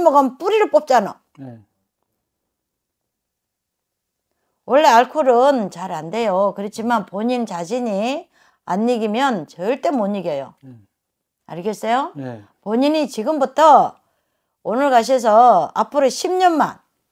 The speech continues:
Speaker 1: 딱 산을 타세요.
Speaker 2: 예.
Speaker 1: 십 년 타면 몇 살에? 육십아홉이죠?
Speaker 2: 예.
Speaker 1: 그죠?
Speaker 2: 예.
Speaker 1: 한 삼 년 딱 타고 나면 아, 내 몸이 좋아.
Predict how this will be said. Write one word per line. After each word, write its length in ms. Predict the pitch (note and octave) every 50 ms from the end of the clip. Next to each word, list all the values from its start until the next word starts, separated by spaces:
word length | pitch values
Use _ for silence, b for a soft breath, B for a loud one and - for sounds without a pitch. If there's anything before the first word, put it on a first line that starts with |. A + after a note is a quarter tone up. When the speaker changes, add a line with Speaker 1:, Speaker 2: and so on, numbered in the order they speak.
| _ _ _ _
Speaker 1:
딱 200 | - - C4+ -
산을 320 | - - D4+ D#4 D4 C4
타세요. 360 | - G#3+ F#3+ - - D#3+ C3+ - _ _ _ _ _ _
Speaker 2:
예. 40 | C3 B2+ A#2 G2+ _ _ _ _ _ _ _ _ _ _ _ _ _ _ _ _
Speaker 1:
십 140 | - C4
년 200 | D4 D4+ D4 C#4
타면 500 | C4 B3 A#3 A#3 B3 A#3+ A#3 A3 G3 F#3+ _ _
몇 140 | _ D3+ F3
살에? 300 | F#3 A3 G#3+ G#3 F#3 F3 F3
육십아홉이죠? 720 | G3+ - - A#3 A3+ G#3 F3 E3 E3 - F#3+ A3+ B3+ B3 _ C#3+
Speaker 2:
예. 240 | C#3 B2+ A#2+ A2 G2 _ _ _ _ _ _ _ _ _ _ _
Speaker 1:
그죠? 300 | - F#3+ A3 C#4+ D4+ B3+ - _ C#3+
Speaker 2:
예. 220 | C3+ A#2+ A2+ G2+ F#2 _ _ _ _ _ _ _ _
Speaker 1:
한 140 | - B3 B3
삼 220 | B3+ D4 D4+ D#4
년 140 | D#4 D4+ C4+
딱 260 | - - - B3+ B3
타고 260 | - C#4 C#4 C4+ C4
나면 360 | B3 A#3 A3 A3+ A#3 A3+ G#3 - -
아, 220 | G3+ A#3 C4+ C#4
내 140 | B3 G#3 G#3
몸이 280 | G#3 A3 A#3 A#3 A#3 -
좋아. 400 | - F3 E3+ E3 D#3+ E3 F#3+